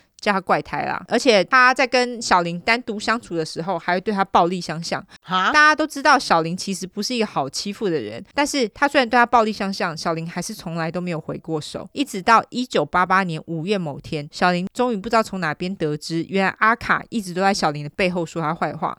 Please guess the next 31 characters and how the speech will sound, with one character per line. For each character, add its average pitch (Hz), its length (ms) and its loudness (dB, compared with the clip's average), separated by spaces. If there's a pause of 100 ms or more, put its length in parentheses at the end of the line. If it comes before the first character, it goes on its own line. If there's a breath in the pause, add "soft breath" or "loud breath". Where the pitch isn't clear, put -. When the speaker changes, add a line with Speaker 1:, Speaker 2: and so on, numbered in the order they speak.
Speaker 1:
所 - 120 0
以 269 60 4
小 190 160 4
林 165 160 -2
就 233 100 -6
朝 170 240 -2 (100)
阿 202 140 4
卡 185 200 2
的 165 80 0
脸 147 180 -4
捶 - 240 -2
了 175 100 2
一 - 80 -4
拳 170 280 -4
之 160 140 -6
后， 180 260 -4
跑 156 200 0
出 220 200 -6
家 214 240 2
门 185 140 -4
投 170 200 -2
向 190 220 -2
另 185 100 -4
外 180 80 0
一 170 40 -2
个 160 80 -2
男 151 120 -6
人 147 80 -8
的 151 80 -6
怀 151 220 -6
抱。 - 180 -4